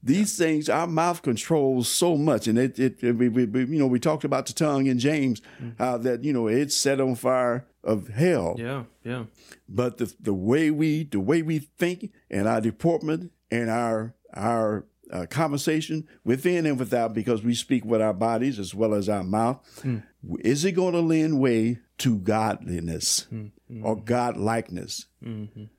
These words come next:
Speaker 1: Because th-, this, this is what God is doing. He's changing our nature. We talked about it here a couple of weeks ago. He's, he's changing our very nature
Speaker 2: Mm,
Speaker 1: to
Speaker 2: right.
Speaker 1: be conformed
Speaker 2: Amen.
Speaker 1: to, to, to him.
Speaker 2: Yeah.
Speaker 1: As he is, we are too. You know, Brother Sam, you know, if somebody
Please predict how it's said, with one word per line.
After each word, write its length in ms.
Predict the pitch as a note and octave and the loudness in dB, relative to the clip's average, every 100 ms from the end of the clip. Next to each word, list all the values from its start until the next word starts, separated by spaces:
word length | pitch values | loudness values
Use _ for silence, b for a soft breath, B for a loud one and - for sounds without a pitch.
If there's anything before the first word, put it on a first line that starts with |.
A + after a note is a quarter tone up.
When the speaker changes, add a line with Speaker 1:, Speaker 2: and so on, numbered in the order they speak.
| - | -6
Speaker 1:
Because 320 | G#2+ A#2 G2+ | -2 0 0
th-, 200 | G#2 F#2+ | -2 0
this, 240 | A#2 C3 G2 | 0 -2 -4
this 460 | D#2+ F#2 G#2 C3+ C3+ | -8 -6 -2 0 -2
is 180 | A#2+ | -4
what 220 | B2 B2+ A#2 _ - | 0 0 0 _ -2
God 260 | A#2 A#2 | 0 0
is 160 | A#2 G#2 | -2 0
doing. 280 | A#2 C#3+ B2 | 0 2 2
He's 300 | B2 C3 - _ - | 2 0 -6 _ -6
changing 500 | - D#3 D#3 C#3 C3+ | 0 2 2 2 4
our 100 | C3+ | 4
nature. 280 | C3+ C#3+ A2 | 2 2 0
We 80 | |
talked 260 | A#2 C3 B2 | 2 0 0
about 320 | A#2+ C3+ A2 | 0 2 0
it 40 | B2+ | 0
here 200 | C3 B2 | 0 0
a 40 | |
couple 240 | - C#3 | -2 -2
of 60 | C#3 | 0
weeks 140 | D#3+ - | 0 2
ago. 140 | G#2+ | 2
He's, 200 | B2 D#3 B B | 2 0 B B
he's 160 | F#3 | 0
changing 420 | - F#3+ F#3+ F3 D#3 | 4 2 2 2 0
our 120 | D#3 | 0
very 240 | E3 E3+ | 2 2
nature 480 | B2+ C3+ F3+ - - - - | 2 0 -2 -6 -12 -10 -4
Speaker 2:
Mm, 160 | B2+ - - | -4 -4 -2
Speaker 1:
to 80 | C3+ | 0
Speaker 2:
right. 80 | C3+ | 2
Speaker 1:
be 120 | D3 | 0
conformed 680 | C3 A2 F#3+ G3+ C3 B2+ A#2+ | 0 0 2 2 2 2 -2
Speaker 2:
Amen. 220 | B2+ C3+ | -4 -4
Speaker 1:
to, 280 | - C3 C3 | 0 2 2
to, 0 | |
to 240 | A#2+ C#3 C3+ | 0 -2 0
him. 400 | G3+ D3 E2+ - B | 2 0 -4 -12 B
Speaker 2:
Yeah. 80 | C3 B | -18 B
Speaker 1:
As 300 | A#2+ C#3 B2+ | -2 -2 -2
he 300 | F3 G3 E3 | -2 0 2
is, 320 | D3+ E3 D#3+ C#3+ | 2 0 -2 -2
we 200 | C3+ D#3+ | 2 4
are 240 | D#3+ D#3+ | 4 4
too. 400 | D#3+ G3 C#3+ - - - | 4 2 2 -2 -10 -4
You 100 | C3+ | 2
know, 120 | C#3 | 4
Brother 180 | C#3+ C#3 | 4 2
Sam, 320 | C#3 D#3+ D#3 | 2 2 2
you 60 | E3 | 0
know, 120 | D#3 | 0
if 40 | C#3 | 0
somebody 520 | F#3 F3 E3+ D#3+ C#3+ | -2 2 0 0 -4